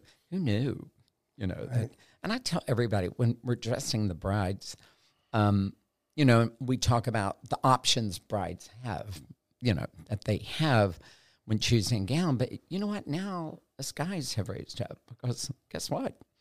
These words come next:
Speaker 1: They're, for our clothes, we have a one button, two button, three button. We have a double breasted. We have a peak lapel. We have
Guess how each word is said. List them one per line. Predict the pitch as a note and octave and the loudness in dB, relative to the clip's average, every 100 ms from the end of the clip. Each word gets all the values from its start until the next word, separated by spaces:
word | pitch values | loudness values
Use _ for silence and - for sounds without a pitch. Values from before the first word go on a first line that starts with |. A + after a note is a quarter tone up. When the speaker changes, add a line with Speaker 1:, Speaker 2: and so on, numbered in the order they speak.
| _ - - _ - | _ -20 -20 _ 0
Speaker 1:
They're, | B2 A2+ A2+ A#2 _ | 6 6 6 0 _
for | C3 C3 C#3+ | -4 4 4
our | |
clothes, | D3 A2+ - - - | 4 2 0 0 2
we | A2+ | 2
have | G#2 | 4
a | |
one | F#2+ A2 A2+ | 4 4 4
button, | B2 C3 B2 | 2 2 0
two | - A2+ | 2 2
button, | G#2+ A2+ B2+ | 2 0 0
three | G#2 G2 | -4 -4
button. | F2 G2 A#2+ D3 - | 0 0 0 -2 -2
We | A2 | -2
have | G2 | 0
a | F#2+ | 0
double | G2 F2+ G2 | -2 -2 -2
breasted. | G2+ F2 - - | 0 -2 -4 0
We | B2 | 0
have | - | 0
a | |
peak | G2 - - - | -2 -2 -2 -4
lapel. | - G#2+ G#2 G#2 C#3+ A#2 | -4 2 4 4 2 -8
We | - | -4
have | G2+ G#2 | 0 0